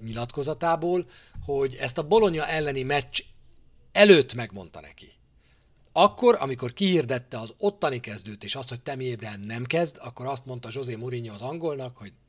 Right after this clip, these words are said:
"Ne szomorkodj, öcsém, kussoljál, lehet, hogy ma is fogsz játszani, de egy dolog tuti,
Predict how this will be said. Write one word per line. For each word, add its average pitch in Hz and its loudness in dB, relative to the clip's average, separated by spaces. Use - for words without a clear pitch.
"Ne 120 -6
szomorkodj, 220 8
öcsém, 139 0
kussoljál, 180 2
lehet, 135 -2
hogy 165 -4
ma 180 0
is 180 0
fogsz 196 4
játszani, 185 4
de 120 -2
egy 151 4
dolog 120 0
tuti, 156 -2